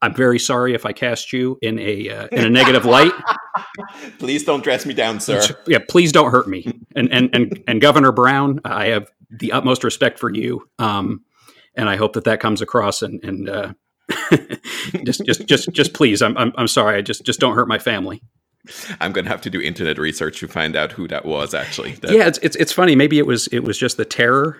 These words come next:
Speaker 1: but I, I never looked it up to see who, who that particular gentleman was.
Speaker 2: For fear of him maybe just
Speaker 1: Right.
Speaker 2: jumping straight out of the monitor and starting to strangle you.
Speaker 1: <laughs>
Speaker 2: Did,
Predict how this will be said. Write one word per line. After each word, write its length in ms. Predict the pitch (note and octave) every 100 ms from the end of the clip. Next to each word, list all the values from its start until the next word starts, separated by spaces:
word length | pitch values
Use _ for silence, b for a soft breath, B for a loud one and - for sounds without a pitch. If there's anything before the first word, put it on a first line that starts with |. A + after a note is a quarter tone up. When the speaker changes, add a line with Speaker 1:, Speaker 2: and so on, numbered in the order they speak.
| -
Speaker 1:
but 320 | - A#2 G#2+ -
I, 260 | A2 A2
I 20 |
never 280 | A#2 A#2+ B2+
looked 220 | A#2 A2+
it 80 | A2
up 260 | A2+ - -
to 100 | A2+
see 200 | - G#2+
who, 340 | A#2+ A2+ G#2+ -
who 120 | A2 A2
that 300 | G#2 - -
particular 640 | G#2+ A#2 A2+ G#2+ G#2 G#2+ _
gentleman 400 | - A2+ G#2+ -
was. 340 | - - - - _ _ _ B B
Speaker 2:
For 220 | - A2
fear 300 | - A2+ G2
of 80 | F2+
him 180 | F#2 F2
maybe 380 | E2+ E2 E2+ -
just 220 | - F2+ B2
Speaker 1:
Right. 100 | A#2+
Speaker 2:
jumping 280 | E2 E2
straight 300 | - - G2+
out 140 | F2+ E2+
of 80 | E2+
the 80 |
monitor 380 | F#2 F2 F2 D#2+
and 120 | E2
starting 280 | - F2 D#2+
to 100 | F#2
strangle 400 | - F2 F2+ F2
you. 100 | C2+
Speaker 1:
<laughs> 520 | - C3+ - - D3
Speaker 2:
Did, 440 | - B2 C#3+ -